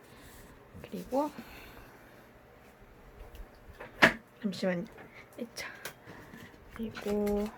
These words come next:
스티커 두 종이랑, 예쁜 스티커, 감성 스티커 두 종이랑, 그거는 떡 메모지인 것 같아요. 그리고 종이 원서처럼 생긴 떡, 원서인가요?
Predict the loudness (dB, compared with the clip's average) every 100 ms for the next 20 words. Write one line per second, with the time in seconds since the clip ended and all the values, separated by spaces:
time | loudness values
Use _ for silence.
0 | -10 -12 -16 -18 -20 -20 -20 -20 -18 -18
1 | -18 -18 -18 -18 -18 -18 -16 -16 -6 -4
2 | -4 -4 2 4 4 2 2 0 0 -2
3 | -4 -8 -6 0 2 2 0 2 2 2
4 | -2 -4 2 2 2 0 0 2 0 0
5 | -4 -8 -4 0 0 -2 -6 -6 -10 -4
6 | -2 0 0 0 -2 -8 -16 -16 -16 -14
7 | -16 -16 -12 -6 -4 -2 -2 0 0 0
8 | 2 2 2 4 4 4 -2 -4 -2 -4
9 | -6 -8 -6 -4 -4 -8 -10 -12 -12 -16
10 | -16 -16 -16 -18 -18 -16 -16 -14 -12 -12
11 | -14 -14 -10 -2 -2 0 4 4 4 2
12 | -6 -10 0 4 6 6 6 6 4 2
13 | 2 2 0 0 -2 -6 -10 -8 2 4
14 | 6 6 8 8 6 4 -2 0 4 4